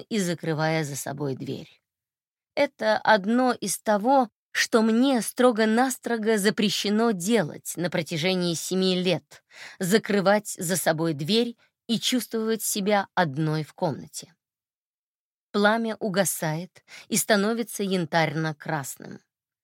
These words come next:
Через окна по обе стороны от меня виднеются искры и каскады в огромном небе над болотами. Периферийным зрением замечаю смутные фейерверки.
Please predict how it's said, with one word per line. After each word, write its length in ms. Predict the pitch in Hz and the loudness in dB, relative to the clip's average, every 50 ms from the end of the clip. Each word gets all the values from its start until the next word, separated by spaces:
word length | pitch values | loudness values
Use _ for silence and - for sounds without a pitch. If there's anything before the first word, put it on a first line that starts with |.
| _ _ - - - - - - | _ _ -18 -16 -16 -16 -8 -2
Через 340 | - - 240 247 233 208 - | 2 4 4 4 4 2 2
окна 520 | - 269 294 294 - - 202 202 170 151 143 | 2 2 2 2 0 -2 -2 0 0 0 0
по 120 | - 175 | 0 2
обе 300 | 185 208 240 233 190 214 | 4 4 4 2 2 -2
стороны 560 | 196 - - 247 247 240 226 214 208 196 190 - | -2 0 2 2 2 4 2 2 2 0 0 -2
от 160 | - 185 - | -4 -4 -2
меня 420 | 185 196 190 202 220 247 269 262 247 - - - - - | 0 2 2 4 2 2 0 0 -4 -10 -16 -18 -14 -2
виднеются 680 | - 214 240 190 226 269 294 294 277 254 - - - 269 | 0 2 2 4 4 2 4 2 0 -2 -4 -6 -4 -4
искры 760 | 269 - - - 247 220 165 - - - - 151 156 147 - - _ - | -4 -4 -2 -2 0 0 0 -2 -4 -8 -6 -6 -6 -6 -6 -10 _ -6
и 120 | 190 208 | -4 -2
каскады 680 | - - 165 151 - - - 196 202 226 220 170 170 151 | 0 0 -2 -2 -2 -6 -2 0 2 2 2 2 0 -2
в 40 | |
огромном 560 | 160 160 143 165 196 196 190 180 180 180 180 175 | -2 -2 0 0 0 0 0 0 0 0 0 0
небе 380 | 175 190 202 180 175 180 165 - | 0 0 0 0 -2 -4 -6 -4
над 220 | - 165 170 160 143 | -4 -4 -2 -2 -2
болотами. 760 | 135 151 143 135 143 143 143 - - - - 90 - - - _ _ _ _ _ _ _ _ _ - - - - - | -2 -2 -2 -2 -4 -6 -8 -10 -12 -12 -12 -12 -12 -14 -18 _ _ _ _ _ _ _ _ _ -20 -20 -18 -4 2
Периферийным 640 | 247 262 247 - - 277 269 302 311 285 269 254 233 | 2 2 2 2 2 2 4 4 4 4 4 2 2
зрением 600 | 202 180 214 247 277 294 269 247 214 208 196 190 | 2 0 0 0 0 0 0 0 0 0 0 0
замечаю 640 | 175 170 208 220 208 - - - 269 277 269 254 240 | 0 0 0 0 0 -2 -4 -2 -2 -2 -2 -2 -4
смутные 720 | - - - 208 220 240 254 - - 233 226 226 226 226 | -4 -6 -4 -2 -2 -2 -2 -2 -4 -4 -2 -2 -2 -4
фейерверки. 1000 | 214 - - 208 208 208 196 180 151 156 151 147 139 - _ - - - - - | -4 -4 -4 -2 0 0 0 -2 -2 -2 -2 -4 -4 -8 _ -18 -18 -18 -18 -20